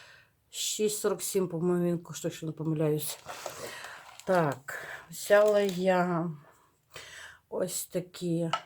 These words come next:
щипці, тому що хочу зробити, е, з дітками наробили ми кульок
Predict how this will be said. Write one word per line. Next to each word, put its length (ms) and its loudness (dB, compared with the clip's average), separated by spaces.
щипці, 800 -2
тому 280 2
що 460 6
хочу 520 -2
зробити, 760 2
е, 160 0
з 80 -6
дітками 840 2
наробили 580 4
ми 140 4
кульок 540 4